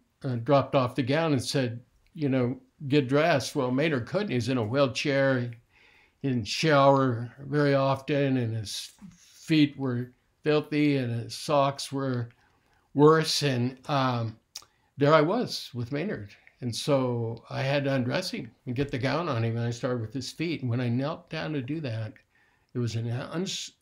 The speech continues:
just an extraordinary, unparalleled experience with the Spirit of God.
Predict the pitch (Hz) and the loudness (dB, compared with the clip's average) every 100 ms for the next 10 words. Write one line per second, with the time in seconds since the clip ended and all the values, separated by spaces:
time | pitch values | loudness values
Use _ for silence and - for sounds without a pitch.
0 | 135 156 - 127 120 - - 175 214 208 | -8 -6 -4 -4 -4 -10 -4 0 0 0
1 | 131 123 - 143 143 - 139 139 117 104 | -2 -4 -4 -6 -6 -6 -6 -4 -6 -8
2 | 107 _ 135 113 - 127 123 120 117 127 | -12 _ -12 -12 -8 -6 -4 -6 -8 -12
3 | 120 123 - 131 113 107 117 107 110 | -10 -12 -8 -6 -6 -10 -12 -12 -14